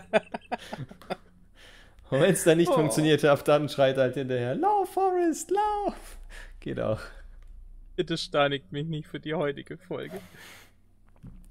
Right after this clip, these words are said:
Speaker 1: Ja, ja, das, äh, ja. Kriegen wir hin.
Speaker 2: Okay, äh, ja. Was er auf Level zwei bekommt. Level eins war das schon durch. Okay,
Speaker 1: Mhm.
Speaker 2: cool, krass. Level zwei.
Speaker 1: Das ist richtig
Speaker 2: Er
Speaker 1: cool.
Speaker 2: bekommt Jack of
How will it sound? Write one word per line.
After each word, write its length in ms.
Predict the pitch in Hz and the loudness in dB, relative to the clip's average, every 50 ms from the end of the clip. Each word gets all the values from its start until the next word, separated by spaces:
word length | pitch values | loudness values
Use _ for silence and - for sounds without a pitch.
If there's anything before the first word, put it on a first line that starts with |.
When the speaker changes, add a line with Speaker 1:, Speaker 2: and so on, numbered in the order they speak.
| - - | -14 -8
Speaker 1:
Ja, 460 | 120 117 110 120 135 135 139 143 131 120 | -6 -4 -2 -2 -2 -2 -2 -4 -4 -6
ja, 280 | 104 104 110 113 113 | -6 -4 -4 -4 -6
das, 520 | 110 120 120 110 - - - - - - - | -8 -10 -16 -20 -20 -20 -20 -20 -18 -14 -12
äh, 240 | 131 120 117 117 110 104 | -10 -10 -10 -10 -10 -12
ja. 200 | 107 110 - 110 - - - - - - - | -12 -14 -16 -18 -20 -20 -20 -20 -20 -20 -12
Kriegen 200 | - - 156 143 120 | -8 -6 -4 -4 -4
wir 60 | 104 | -4
hin. 140 | 101 101 113 - - - - _ _ _ _ _ _ | -4 -6 -8 -10 -16 -20 -20 _ _ _ _ _ _
Speaker 2:
Okay, 240 | - - 208 151 - _ _ - - - 190 - - | -2 0 0 0 -2 _ _ -16 -14 -14 -12 -8 -4
äh, 280 | 165 151 143 151 151 131 | -2 0 2 2 0 2
ja. 340 | 135 175 214 170 117 107 - _ _ _ _ - | 0 0 0 0 -2 -4 -8 _ _ _ _ 2
Was 200 | 127 147 175 190 | 4 4 4 6
er 260 | 240 233 233 - - | 6 4 4 4 4
auf 160 | - 214 220 190 | 4 4 4 4
Level 280 | 185 214 233 247 240 | 2 2 2 2 -4
zwei 280 | - - - 190 214 247 | -8 0 2 2 2 2
bekommt. 440 | 233 208 - 139 123 117 110 - - | 2 0 -2 -4 -4 -4 -6 -2 0
Level 200 | 135 165 180 208 | 0 2 2 2
eins 280 | 202 220 247 247 208 | 2 2 0 0 0
war 120 | 220 214 214 | 0 2 2
das 160 | 214 190 - | 2 0 0
schon 140 | - 185 151 | -2 -2 -2
durch. 300 | 143 131 113 110 - - | -2 -2 -4 -4 -8 -12
Okay, 300 | 151 123 113 - - 104 | -8 -6 -4 -4 -4 -4
Speaker 1:
Mhm. 220 | 104 120 147 190 214 - - - | -6 -6 -8 -10 -12 -18 -18 -12
Speaker 2:
cool, 220 | - 196 175 - 131 - - _ | -10 -10 -10 -10 -14 -20 -20 _
krass. 440 | - - 175 147 139 - - - _ _ _ - _ _ _ _ _ _ _ | -10 -8 -6 -6 -6 -10 -16 -20 _ _ _ -20 _ _ _ _ _ _ _
Level 360 | - 131 147 175 196 220 214 | -2 0 2 2 2 2 -2
zwei. 580 | - - - - 117 113 135 165 190 160 127 - - - - - - - | -2 -4 -8 -6 -2 0 0 0 0 -2 -4 -10 -18 -20 -20 -20 -20 -10
Speaker 1:
Das 140 | - 127 120 | -10 -8 -8
ist 140 | 110 104 107 | -8 -8 -8
richtig 240 | 110 120 - - - | -8 -8 -8 2 4
Speaker 2:
Er 100 | - 160 | 4 6
Speaker 1:
cool. 40 | - | 6
Speaker 2:
bekommt 580 | 185 180 - 180 175 175 170 - - - - - - 139 127 | 4 4 4 2 2 2 -2 -6 -10 -14 -14 -16 -14 -14 -10
Jack 380 | 123 - 180 180 220 - - - | -2 2 2 2 2 2 -4 -2
of 260 | - 143 135 131 - | 0 0 0 0 -2